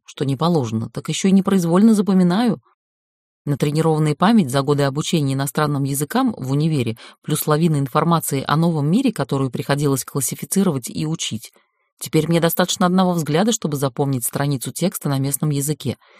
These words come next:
или сложнейший магический узор. Но я молчу.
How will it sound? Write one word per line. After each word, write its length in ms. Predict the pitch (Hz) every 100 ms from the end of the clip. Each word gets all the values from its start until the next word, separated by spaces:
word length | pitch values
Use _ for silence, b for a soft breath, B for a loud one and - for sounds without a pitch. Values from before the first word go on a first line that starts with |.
| b
или 180 | 135 123
сложнейший 540 | 120 123 123 160 -
магический 520 | 127 120 123 - - 123
узор. 420 | 117 120 131 175 b b _ _ _ _ _ _ -
Но 100 | 131
я 160 | 151
молчу. 460 | 165 202 - -